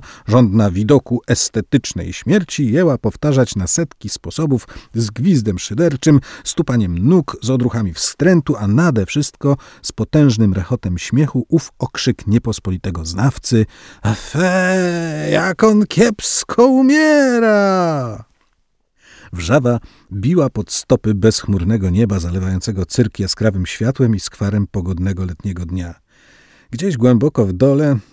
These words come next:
na żółtych piaskach areny, tu i ówdzie zabarwionych już na ciemno wielkimi plamami krwi, świadectwem szeregu stoczonych tu niedawno bojów, wił się w okrutnych boleściach człowiek, do którego stosował się ów sąd drwiący i niechętny.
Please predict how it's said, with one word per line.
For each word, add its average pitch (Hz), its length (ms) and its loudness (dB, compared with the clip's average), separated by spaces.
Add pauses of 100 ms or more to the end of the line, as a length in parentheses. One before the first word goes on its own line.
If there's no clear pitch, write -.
na 95 180 -4
żółtych 104 440 -4
piaskach 107 460 -4
areny, 104 440 2
tu 120 160 -2
i 98 140 -4
ówdzie 107 340 -2
zabarwionych 101 600 0
już 104 160 -6
na 95 120 -4
ciemno 107 320 -2
wielkimi 101 420 -2
plamami 101 380 -2
krwi, 107 380 -4
świadectwem 92 680 -6 (280)
szeregu 104 400 -2
stoczonych 101 480 -4
tu - 120 -8
niedawno 95 340 -4
bojów, 131 420 0 (520)
wił 180 240 2
się 160 220 0
w 113 40 -4
okrutnych 123 400 0
boleściach 104 520 -4
człowiek, 151 520 -4 (100)
do 110 180 -2
którego 143 380 -2
stosował 139 540 -2
się - 160 -4 (100)
ów - 300 -6
sąd 120 480 0
drwiący 151 800 -2
i 110 240 0
niechętny. 87 880 -4